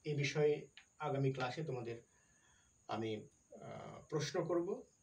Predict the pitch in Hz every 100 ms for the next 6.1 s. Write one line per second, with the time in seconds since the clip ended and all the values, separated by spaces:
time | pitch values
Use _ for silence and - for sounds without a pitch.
0 | _ - 127 117 98 151 139 156 135 156
1 | 220 131 123 127 131 135 123 151 - 196
2 | 175 175 214 160 139 135 131 131 143 131
3 | - _ _ _ _ _ _ _ - 104
4 | - 90 90 80 - - _ _ _ _
5 | - - - - _ _ - 113 110 110